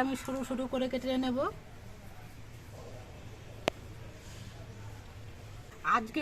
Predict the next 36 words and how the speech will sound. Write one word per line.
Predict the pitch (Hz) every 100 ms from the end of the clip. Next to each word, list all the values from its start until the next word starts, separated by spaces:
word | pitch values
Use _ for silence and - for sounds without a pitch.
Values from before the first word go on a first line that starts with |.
| 262
প্রচণ্ড | 285 269 302 277 277 247
গরম | 254 269 262
পড়েছে, | 269 262 262 - 277 233
ভিডিও | 240 269 269 269
করতে | 240 269 262 226
গিয়ে | 269 269 277 302 - - -
ঘেমে | 220 247 269 269
টেমে | 262 269 269 247
একদম | 226 269 262 254
অস্থির, | - - 269 -
কাজ | - -
করতেও | 262 262 277 269
পারছি | 254 233 294 269
না। | 269 349 - - - - - 220
আর | 226 -
এদিকে | 196 220 269 277 262 269 - - -
কর্তা | 254 262 269
মশাই | 269 262 269 254 254
আমার | 254 262 214
পাশে | 254 262
বসে | 254 262 269
শুধু | 247 202
ঝগড়া | 214 208 254
করে | 269 277 254
যাচ্ছে, | 240 - 262 214
ভিডিও | 233 269 269
করছে | 269 233 - 254
আর | 233 208
ঝগড়া | 202 262 254
করছে, | 233 - 262 311 - - - - -
কারণ | 262 269 269
আমার | 262 262 269
অনেক | 254 185
ভুল | 202 269
ভাল | 226 254 269
হয়ে | 254